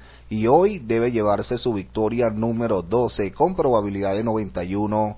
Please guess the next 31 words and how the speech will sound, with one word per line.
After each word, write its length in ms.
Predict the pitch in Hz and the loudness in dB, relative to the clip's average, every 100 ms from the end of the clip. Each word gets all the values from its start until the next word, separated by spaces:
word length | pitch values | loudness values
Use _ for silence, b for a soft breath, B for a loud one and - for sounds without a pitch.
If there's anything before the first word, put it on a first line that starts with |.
| B B B - | B B B -6
por 400 | 107 110 107 107 | 0 4 4 2
ciento. 460 | - 90 92 90 117 | -4 -6 -6 -2 0
Padres 280 | - 147 202 | 4 4 4
de 100 | 202 | 0
San 200 | 180 127 | 0 -2
Diego 220 | 139 180 | 0 -2
y 80 | 196 | 0
el 100 | 160 | 0
equipo 340 | - 120 135 | 0 -2 2
de 60 | 156 | 2
los 120 | 131 | 2
Phillies 280 | - 123 151 | 0 -2 -2
de 100 | 160 | -4
Filadelfia 800 | - 135 113 104 131 147 127 110 | -4 0 0 2 2 2 -2 -4
estará 240 | 95 101 | -2 -2
soplando 440 | 95 117 120 120 123 | -2 -2 -2 0 2
del 120 | 101 | 0
home 240 | 101 107 | -2 -2
al 80 | 117 | -2
rey 260 | 101 110 107 | -2 -4 -4
fila 280 | - 117 110 | -2 -2 0
cuatro 360 | 110 110 110 | -2 -2 -4
millas 260 | 107 110 - | -4 -4 -4
por 220 | - 87 | -4 -2
hora. 180 | 127 143 | 0 0
A 20 | |
mí 100 | 98 | -2
me 80 | 101 | -2
gusta 300 | 135 127 139 | -2 0 0
la 200 | 110 104 | 4 4
alta 360 | 113 98 110 | 2 0 -6